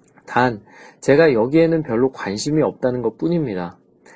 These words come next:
그래도 이 책은요, 정말 재미있고요. 그의 행보는 정말 놀랍습니다. 책 자체가 사백 페이지가 넘는데요. 기껏 오늘 오십 페이지 정도 나눌 수 있겠네요.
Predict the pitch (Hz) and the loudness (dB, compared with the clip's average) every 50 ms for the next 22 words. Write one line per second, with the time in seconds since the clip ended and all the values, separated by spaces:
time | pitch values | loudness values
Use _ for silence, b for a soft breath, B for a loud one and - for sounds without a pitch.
0 | b b b - 143 160 175 165 180 170 147 113 - - 135 143 156 156 - - | b b b 4 4 4 6 6 4 2 2 0 -2 -6 -6 -6 -6 -6 -4 2
1 | 214 202 196 180 147 139 156 165 151 127 120 - - - 131 143 165 185 202 214 | 2 4 4 4 0 2 -2 -2 -2 -4 -8 -12 -8 -4 -2 0 0 0 2 2
2 | 220 220 202 - - 135 123 131 143 139 131 - - 135 147 160 147 143 B B | 2 2 2 0 0 -2 -2 0 -2 -4 -4 -4 -4 -2 -2 -2 -4 -6 B B
3 | B B B B B - 139 147 160 170 170 175 175 170 160 160 165 165 160 147 | B B B B B 2 6 6 6 6 4 2 -2 0 0 0 0 0 -4 -2
4 | 135 127 131 143 151 160 165 170 165 151 120 110 120 139 156 156 156 - - 107 | -2 0 0 2 2 2 2 2 2 0 0 2 2 2 2 2 0 -6 -14 -12
5 | 101 95 92 95 95 - _ _ _ b b b b b b - - 226 220 226 | -10 -10 -10 -10 -12 -16 _ _ _ b b b b b b 0 2 2 2 2
6 | - - 113 104 - - 156 147 160 156 151 - - - 104 110 147 165 160 - | -2 -6 -6 -6 0 0 2 2 2 0 -2 -2 -4 -2 -2 2 2 2 0 0
7 | - 175 170 151 160 143 131 110 95 95 104 107 104 98 113 131 147 151 135 131 | -2 -2 -2 0 0 0 0 -2 -2 -6 -6 -8 -8 -4 -4 -4 -2 -4 -6 -8
8 | B B B B B B B B - 180 165 160 202 196 190 - - _ - 131 | B B B B B B B B -4 -4 0 4 6 6 6 4 0 _ -6 -4
9 | 131 143 151 156 151 151 151 151 151 151 151 b b b b b b b b 117 | -2 2 2 2 2 2 2 0 0 -2 -6 b b b b b b b b 2
10 | 120 135 - 196 180 - 214 214 202 180 190 185 170 160 156 151 135 104 90 95 | 2 2 2 0 0 2 2 2 2 2 0 0 0 2 2 2 2 2 0 -6
11 | 104 120 120 - 123 104 - - 107 101 95 87 85 87 92 - | -6 -6 -6 -6 -6 -8 -6 -8 -8 -8 -8 -10 -10 -12 -14 -16